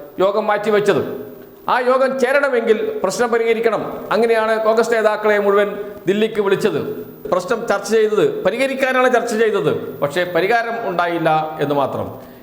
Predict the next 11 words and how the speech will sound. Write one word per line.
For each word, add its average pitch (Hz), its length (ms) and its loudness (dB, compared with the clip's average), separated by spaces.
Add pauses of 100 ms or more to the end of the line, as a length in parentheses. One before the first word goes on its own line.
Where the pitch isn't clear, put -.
(140)
ഇനിയിപ്പോൾ 262 400 2
സംസ്ഥാന 262 440 -2
സെക്രട്ടറിമാരുടെ 240 600 0
പട്ടിക 233 320 -2
വരാനിരിക്കുന്നു, 220 720 0 (480)
അതിനുശേഷം 233 500 0
നിർവാഹക 240 400 4
സമിതി 233 220 0
അംഗങ്ങളുടെ 233 360 2
പട്ടിക 220 320 -2
വരാനിരിക്കുന്നു. 214 760 2